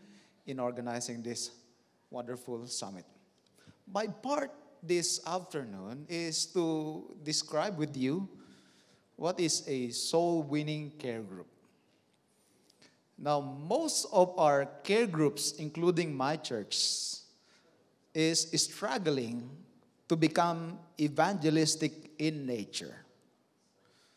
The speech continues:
So this is also my task in my own church. We are trying to move and shift the focus of the care groups and small groups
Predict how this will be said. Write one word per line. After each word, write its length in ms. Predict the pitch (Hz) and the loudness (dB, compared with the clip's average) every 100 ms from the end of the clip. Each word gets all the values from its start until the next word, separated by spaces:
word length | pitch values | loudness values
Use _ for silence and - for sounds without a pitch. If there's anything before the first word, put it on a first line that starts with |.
| _ _ _ _ _ _ _ _ _ _ _ _ | _ _ _ _ _ _ _ _ _ _ _ _
So 320 | - 175 160 151 | 2 6 6 6
this 240 | 160 175 | 4 4
is 160 | 160 - | 4 6
also 340 | 190 190 180 | 6 8 6
my 240 | 156 147 | 6 6
task 640 | 147 - 170 151 160 151 - | 4 2 2 4 2 2 2
in 220 | 147 143 | 0 2
my 200 | 143 135 | 2 2
own 260 | 139 165 165 | 4 2 2
church. 500 | - 302 - - - | -2 -2 0 0 0
We 400 | 139 147 139 151 | 0 2 2 2
are 140 | 147 | 2
trying 540 | 143 143 202 233 240 208 208 | 2 4 4 6 2 2 6
to 520 | 175 170 165 165 170 | 6 8 6 2 0
move 800 | 185 180 208 240 247 196 151 139 | -4 2 4 6 4 0 -4 -4
and 180 | 185 156 | -6 -4
shift 360 | 147 - 233 - - _ _ _ _ _ | -2 -4 -6 -12 -20 _ _ _ _ _
the 320 | 139 156 151 147 | 2 8 8 6
focus 920 | - 247 294 156 143 - - - - | 6 6 6 4 4 4 4 2 0
of 400 | 151 147 151 151 147 - - - - - | 4 8 10 8 2 -10 -16 -20 -14 0
the 120 | 143 | 2
care 280 | 156 208 214 | 6 8 8
groups 420 | 180 220 165 - | 6 4 4 0
and 160 | 151 | 0
small 340 | 143 156 165 180 | 0 4 6 6
groups 640 | 165 190 196 - - - | 6 4 4 0 0 -4